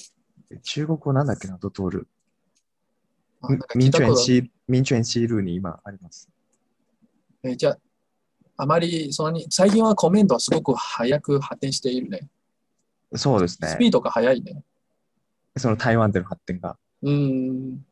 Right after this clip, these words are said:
Speaker 2: だから私も、えー、もし貯金があるなら、なんかちょっと、
Speaker 1: <laughs> 加盟店やりたいです。
Speaker 2: まあ、少しそういう気持ちがある。でも、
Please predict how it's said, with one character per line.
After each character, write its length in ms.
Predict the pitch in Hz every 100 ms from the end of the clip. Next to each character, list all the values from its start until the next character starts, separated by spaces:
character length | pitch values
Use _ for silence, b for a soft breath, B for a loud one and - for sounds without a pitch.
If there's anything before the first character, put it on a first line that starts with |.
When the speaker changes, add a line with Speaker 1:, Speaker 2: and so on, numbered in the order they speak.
| _
Speaker 2:
だ 100 | -
か 80 | 147
ら 80 | 120
私 260 | 117 135 147
も、 200 | 143 170
え 20 |
ー、 340 | 196 208 214
も 120 | 180
し 80 | 170 -
貯 100 | 233
金 100 | 139
が 160 | 139
あ 80 | 127
る 80 | 127
な 140 | 107
ら、 320 | 107 113 120 - _ _ _ _ -
な 120 | 127
ん 40 |
か 300 | - - 220
ち 160 | - 139
ょ 20 |
っ 60 | 131
と、 200 | 104 -
Speaker 1:
<laughs> 40 |
加 80 | 135
盟 160 | 131 117
店 140 | 107
や 100 | 98
り 80 | 101
た 100 | 101
い 60 |
で 60 | 92 _ _ _
す。 420 | - - - - _ _ _ _ _ -
Speaker 2:
ま 600 | 156 170 165 156 131 104
あ、 240 | 98 92 - -
少 340 | - - 143 196
し 160 | 143
そ 160 | 127 143
う 40 |
い 20 | 147
う 40 |
気 120 | -
持 100 | 139
ち 100 | 127
が 100 | -
あ 60 | 120
る。 100 | 120
で 80 | 165
も、 320 | 208 180 -